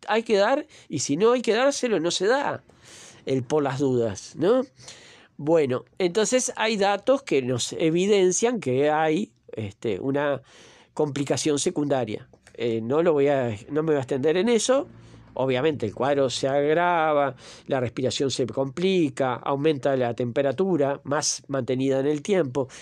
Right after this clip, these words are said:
Por favor, hay más que indicadores para saber cuándo hay que usar o cuándo no, no. En el resto no hay que usar nada.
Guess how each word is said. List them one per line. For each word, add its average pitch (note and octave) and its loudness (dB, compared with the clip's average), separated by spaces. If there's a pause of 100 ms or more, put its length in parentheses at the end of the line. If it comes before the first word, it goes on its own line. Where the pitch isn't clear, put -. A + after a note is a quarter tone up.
(420)
Por G#3 2
favor, C#3 2
hay D3+ 0
más F3 -2
que D3 -2
indicadores C3 0
para A2 -4
saber C#3 0
cuándo C3 -2
hay C3 0
que D#3 0
usar E3 0
o F#3+ 2
cuándo C3+ 0
no, B2+ 0
no. A#2+ 0 (320)
En E3 2
el E3+ 2
resto A#3 0
no A3 4
hay A3+ 2
que - -8
usar G#3+ -2
nada. D#3 0